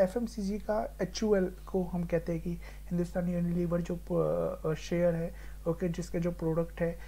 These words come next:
वो वास्ट है, वो बहुत ज़्यादा डेट फ्री है और एक बहुत बड़ा शेयर है, हम कहते हैं। But जो इस share से रिलेटेड मैं बातें करने वाला हूँ ना, मुझे लगता है कि वो एचयूएल का भी बाप बन सकता है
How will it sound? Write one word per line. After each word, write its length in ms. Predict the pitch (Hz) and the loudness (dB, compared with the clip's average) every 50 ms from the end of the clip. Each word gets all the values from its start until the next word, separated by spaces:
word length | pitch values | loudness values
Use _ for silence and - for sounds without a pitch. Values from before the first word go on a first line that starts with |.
| - - - - | -12 -12 -6 0
वो 200 | 160 170 175 170 170 | 2 4 4 2 2
वास्ट 420 | 160 147 147 151 151 151 - - - | 0 2 2 2 2 0 -4 -6 -2
है, 220 | 165 160 165 160 | 0 2 2 2
वो 200 | 151 156 170 170 | 2 0 -2 -2
बहुत 280 | 165 170 165 160 165 165 | -2 0 0 0 0 0
ज़्यादा 400 | - 156 151 165 165 165 - - 160 | 0 0 0 2 0 0 0 -2 -2
डेट 240 | 156 156 156 156 | 0 0 0 -2
फ्री 220 | - - 165 160 160 | -4 -6 -4 -2 0
है 80 | 160 | 0
और 140 | 160 165 165 | 0 0 0
एक 120 | 165 165 - 165 | 0 -2 -2 -2
बहुत 260 | 143 151 160 160 - - - | 0 0 0 -2 -4 -6 -6
बड़ा 300 | 165 147 147 151 151 165 | -4 0 0 2 2 2
शेयर 360 | 165 165 - 160 151 156 147 151 | 0 0 -2 -4 -4 -4 -4 -4
है, 160 | 156 - - | -6 -6 -6
हम 260 | - - 180 185 185 | -6 -2 0 0 0
कहते 360 | 185 - 170 151 147 - 147 | 2 2 0 0 0 0 -4
हैं। 80 | 127 - - - - - - - - - - 156 | -4 -4 -8 -12 -12 -12 -12 -12 -12 -10 -4 0
But 160 | - 170 190 185 - - - - - - - - - - | 2 2 2 2 -2 -8 -12 -12 -12 -12 -12 -10 -8 -4
जो 160 | 160 - 180 | 0 2 2
इस 140 | 202 190 - | 2 2 -2
share 360 | - - - - 190 180 185 | -6 -6 -2 2 2 2 2
से 140 | 180 - 220 | 0 -2 -2
रिलेटेड 300 | 190 175 175 170 - 185 | -2 -2 -2 -2 -2 -2
मैं 140 | 190 180 165 | 0 0 0
बातें 280 | - 147 139 - 185 180 | 0 -2 -2 -2 -2 0
करने 220 | 185 175 175 180 | 0 0 0 0
वाला 240 | 175 170 165 165 165 | 0 2 2 2 0
हूँ 100 | 170 180 | 0 -2
ना, 80 | 185 | -2
मुझे 400 | 170 151 151 160 180 175 190 208 | -2 0 0 2 2 4 4 4
लगता 280 | 208 202 196 - - 190 | 4 2 -2 -2 -2 -2
है 60 | 185 | 0
कि 120 | 185 - 202 | 0 0 -2
वो 180 | 202 - - - | -2 -2 0 0
एचयूएल 560 | 165 165 - - - - 208 196 185 180 180 | -2 -2 -2 -4 -6 -4 -2 0 0 0 0
का 160 | 175 - 185 | -2 -2 -2
भी 140 | 170 175 190 | -2 0 -2
बाप 340 | 170 - - 151 156 160 - - | -2 -2 -2 -4 -4 -2 -2 -2
बन 100 | 175 160 | -2 -2
सकता 360 | 160 - 160 - - - 165 | -2 -6 -8 -8 -4 -4 -4
है 120 | 175 185 | -4 -4